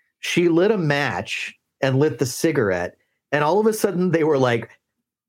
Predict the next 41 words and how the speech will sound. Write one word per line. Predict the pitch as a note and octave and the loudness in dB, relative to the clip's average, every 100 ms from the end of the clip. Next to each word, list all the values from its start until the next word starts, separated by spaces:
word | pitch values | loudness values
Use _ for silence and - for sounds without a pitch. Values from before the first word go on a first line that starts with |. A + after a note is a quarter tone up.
| _ - | _ -4
"Fire!" | F#4+ G4+ A4+ A4 G4 F#4 C#4+ D#3+ | -2 0 2 2 2 2 0 -2
and, | E3+ | 0
like, | D3+ B2 | -2 0
leapt | C#3+ D#3 D#3+ F#3+ - D3 | 0 2 2 0 -2 -2
back | D3+ F3 - | -2 -4 -4
towards | D#3+ D3 B2 | -2 0 0
the | A#2 | -2
door. | G#2 B2 E2+ F2+ | 0 0 -2 -4
Like, | G2+ G2+ | -4 0
with | B2+ | 0
this, | D#3+ D3+ | 0 -2
lighting | B2+ D3+ F#3+ F3 | 0 0 0 0
this | E3+ | -2
fire, | - C3+ C#3 A#2+ | -2 0 2 2
like, | G2+ G2+ | 2 0
really | B2 A2 | 0 -2
freaked | - - C#3+ - | -4 -4 -4 -2
them | A#2 | -2
out. | A2 D#2+ - _ B2 A#2 | -2 -4 -12 _ -16 -6
Um, | B2+ A#2+ G#2+ G#2 G#2+ | -2 0 0 -2 -2
and | C#3+ B2+ | -4 0
so | D#3+ C#3+ B2+ B2+ | 0 0 -2 -6
she | - G#3 | -2 -2
started, | G#3 G#3+ F#3 C3 | 0 0 0 -2
like, | C3+ | -2
they | D3 | -2
started | B2+ F3 D#3 | -2 -2 0
freaking | E3 C#3 C#3 | -2 -2 -2
out, | C3+ | 0
and | B2+ | 0
they | C3+ | 0
were, | C3 | 2
like, | A#2+ A#2+ | 0 -2
floating | - D3+ A#3 A3 | -2 0 0 0
towards | F3+ D3+ | -2 0
the | B2+ | 0
door | A2 B2+ C3+ | 0 0 0
with | B2 | 0
their | A2+ G#2 | -2 -2
pies. | - C#3 F#2+ D2+ D2+ - - _ _ _ _ _ _ | -2 -2 -2 -4 -8 -12 -16 _ _ _ _ _ _
Uh, | A#2+ A2+ A2 | 0 0 0